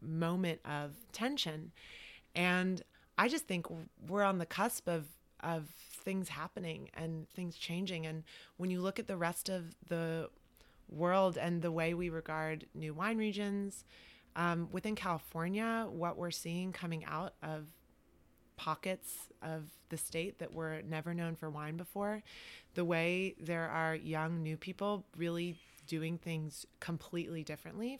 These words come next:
from how their forebears did it. Um, the, the way people are willing in California to really take a stand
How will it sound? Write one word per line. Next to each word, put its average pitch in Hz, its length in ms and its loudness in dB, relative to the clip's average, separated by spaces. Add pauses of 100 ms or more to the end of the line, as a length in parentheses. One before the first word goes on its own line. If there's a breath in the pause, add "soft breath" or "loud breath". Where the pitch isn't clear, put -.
(120)
from 160 360 0
how 160 180 -6
their 156 140 -6
forebears 170 500 -6
did 208 200 -2
it. 254 220 -2 (500 loud breath)
Um, 175 360 4 (100)
the, 175 240 2 (300)
the 180 100 -2
way 170 220 2
people 202 340 -2
are 180 140 2
willing 160 400 -2
in 165 100 -4
California 156 640 -4
to 165 180 -4
really 160 220 -2
take 160 180 -6
a 170 60 -6
stand 156 560 -6